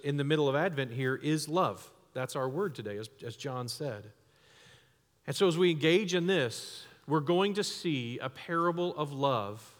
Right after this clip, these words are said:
played out in teaching and in deed that will revolutionize our concept of love.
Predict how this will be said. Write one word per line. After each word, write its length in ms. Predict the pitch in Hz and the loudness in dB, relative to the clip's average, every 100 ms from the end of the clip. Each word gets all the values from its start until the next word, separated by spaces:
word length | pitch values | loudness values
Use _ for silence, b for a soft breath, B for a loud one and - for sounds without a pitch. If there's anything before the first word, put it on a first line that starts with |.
| _ | _
played 400 | - - 135 147 | -10 -2 0 0
out 420 | 135 120 107 95 | 0 -2 -2 -4
in 140 | 120 107 | -8 -8
teaching 560 | - 180 170 170 170 | -6 -8 -6 -6 -6
and 140 | 120 117 | -6 -6
in 120 | 110 | -6
deed 440 | 104 127 139 143 139 b b | -6 -4 -4 -4 -8 b b
that 160 | 120 127 | -2 -2
will 160 | 131 131 | 0 0
revolutionize 760 | 131 135 131 139 135 123 117 | 2 2 0 -2 -2 -4 -4
our 100 | 113 | -6
concept 540 | 107 - 135 123 101 107 | -8 -6 -6 -6 -8 -10
of 120 | 101 | -10
love. 220 | 101 90 | -10 -12